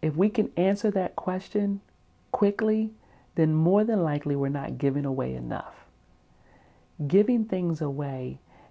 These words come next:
and helping people achieve things that they're trying to achieve is also a great way to show that we value people. That's what I value. I value people, and I value the love of God,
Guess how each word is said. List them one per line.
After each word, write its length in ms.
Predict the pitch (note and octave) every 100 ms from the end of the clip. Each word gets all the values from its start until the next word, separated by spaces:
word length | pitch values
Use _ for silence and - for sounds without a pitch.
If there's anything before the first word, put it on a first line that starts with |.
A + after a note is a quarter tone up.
| -
and 180 | D3 C#3
helping 560 | - F#3+ G3 G3 F3+
people 640 | E3+ - D#3 - C3+ C3+ -
achieve 580 | C#3 - - E3 D3+ C3+ _
things 360 | D3+ C#3+ D3 C#3+
that 140 | C#3
they're 200 | E3 G3
trying 340 | G3+ E3+ C#3+
to 140 | D3 C#3
achieve 460 | C3+ - C#3 B2+ - - - -
is 220 | E3 - -
also 440 | F3+ F#3+ - D3+
a 40 | C3
great 680 | C3 - D3+ E3 F#3+ -
way 480 | D#3+ D#3 B2+ C3 D#3 - - _
to 100 | -
show 460 | D#3 - E3 D3 C#3+
that 240 | C#3+ C#3 D#3
we 160 | D3
value 500 | C3+ D3 C#3+ C#3+ C3+
people. 640 | C3+ - C3 - - - - _ _ _ _ _ _
That's 280 | F3+ F#3+ -
what 120 | D3
I 160 | B2+ B2+
value. 500 | C3+ - - - - _ _
I 80 | D3+
value 440 | C#3+ D#3+ F3 G3
people, 600 | F#3+ - B2+ - B2+ B2+ - - - - - -
and 120 | D3
I 100 | C#3+
value 400 | B2+ C#3+ D#3+ F3
the 120 | E3+
love 280 | D#3+ D3+ C#3
of 120 | C#3
God, 460 | - C3 B2 B2 -